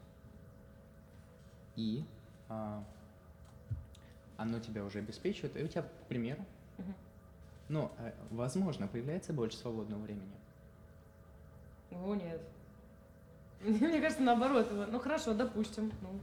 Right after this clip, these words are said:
Speaker 2: в чем вопрос?
Speaker 1: Появится ли у тебя желание как раз вот, а, делать музыку себе самостоятельно?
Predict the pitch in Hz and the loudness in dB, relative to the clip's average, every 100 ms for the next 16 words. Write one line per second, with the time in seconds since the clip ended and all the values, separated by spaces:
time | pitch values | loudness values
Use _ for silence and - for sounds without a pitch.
0 | - - - - 220 220 226 208 208 - | -8 -12 -14 -4 4 6 6 2 -2 -4
1 | 220 - - - - - - - - - | -8 -8 -14 -16 -18 -18 -18 -20 -10 -2
2 | 139 175 143 120 113 104 104 110 104 101 | 0 2 0 0 0 -2 0 0 0 -2
3 | - - 107 107 - 98 101 - - 101 | -4 -6 -4 -4 -4 -6 -6 -8 -14 -10
4 | 95 95 95 95 101 107 104 107 104 - | -8 -8 -8 -10 -12 -10 -4 -2 -4 -2
5 | 107 104 104 95 - 101 - - - - | -2 -2 -4 -8 -10 -10 -10 -10 -10 -10
6 | - - | -12 -14